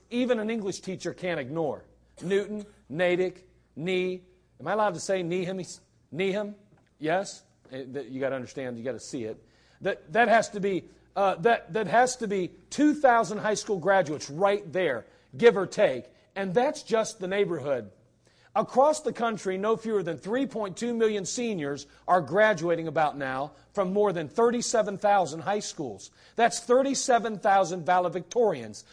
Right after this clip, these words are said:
thirty-seven thousand class presidents, ninety-two thousand harmonizing altos, three hundred forty thousand swaggering jocks,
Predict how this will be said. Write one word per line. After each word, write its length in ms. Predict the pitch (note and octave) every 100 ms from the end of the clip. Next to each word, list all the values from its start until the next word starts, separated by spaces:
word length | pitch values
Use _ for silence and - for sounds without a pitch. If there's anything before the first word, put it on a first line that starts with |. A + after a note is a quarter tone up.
| _
thirty-seven 640 | - A#3 A#3+ - A3 G3+ F3+
thousand 460 | A3 A3 D3+ F3
class 300 | E3 F#3 F3
presidents, 540 | - A3 G3 D#3+ B2 - _ -
ninety-two 600 | F#3 A#3+ D4 C4 - G3+
thousand 520 | - F3 E3 C3 F3+ - -
harmonizing 800 | - A#3 C4+ A#3+ F#3+ F#3 D#3+ G3 G3+
altos, 640 | A3+ A#3 F#3 C#3+ A2+ - _ -
three 160 | B3+
hundred 280 | A#3+ A#3 G3
forty 320 | - C4+ C#4
thousand 420 | G#3 G3 F3 E3 E3
swaggering 560 | - A3 A3 G3 G3+
jocks, 480 | D3+ F3 D3 E3+ -